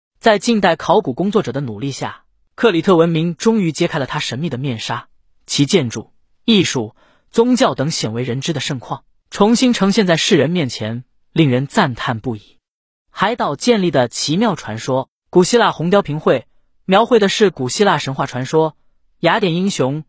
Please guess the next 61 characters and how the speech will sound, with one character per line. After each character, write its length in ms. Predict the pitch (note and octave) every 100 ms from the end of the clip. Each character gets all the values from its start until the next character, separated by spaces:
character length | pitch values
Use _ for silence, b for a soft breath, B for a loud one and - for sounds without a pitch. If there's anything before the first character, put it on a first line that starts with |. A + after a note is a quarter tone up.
| _
忒 160 | - G#3
修 160 | A3+ G#3+
斯 200 | - G#3
杀 220 | A#3+ A#3+
死 300 | - F#2+ -
居 160 | - D#3+
住 120 | D3+
在 140 | D3 C3
克 220 | - F3+
里 80 | B2+
特 160 | F#3
岛 180 | A2+ G2+
迷 140 | A#2+ C#3+
宫 160 | F3+
里 80 | C#3+
的 80 | A2
牛 220 | A#2 C3+
头 220 | - C3+
人 180 | B2 C#3+
身 180 | F#3+ F#3+
怪 220 | A3 C3+
物。 160 | - _ _ _ _ _ _
克 180 | - C4
里 120 | F#3
特 160 | E3 G3+
岛 120 | D3
的 100 | C3
悠 200 | F3 A3+
久 140 | D#3+ A2
历 160 | E3+
史 340 | - - F#2 _ _
可 140 | - D3
以 80 |
追 160 | A#2 D#3
溯 120 | D3
到 140 | B2 A2
公 220 | E3 E3
元 120 | E3+
前 220 | - D3+
五 140 | D#3+ -
千 220 | - F3
年， 240 | B2 G#2 _ _ _ _ -
这 140 | A#3+
里 80 | D#3
是 120 | G3
爱 180 | G#3+ E3+
琴 180 | - D3
文 100 | C#3+
明 100 | D3
的 60 |
发 160 | C3 E3
祥 240 | - A2+
地， 160 | E3+ - _ _
是 200 | - G#3
西 220 | - G#3+
方 200 | A3 G#3
文 100 | E3
明 140 | D3 D#3+
的 80 | B2+
摇 180 | A2
篮。 280 | C3 G#2 A#2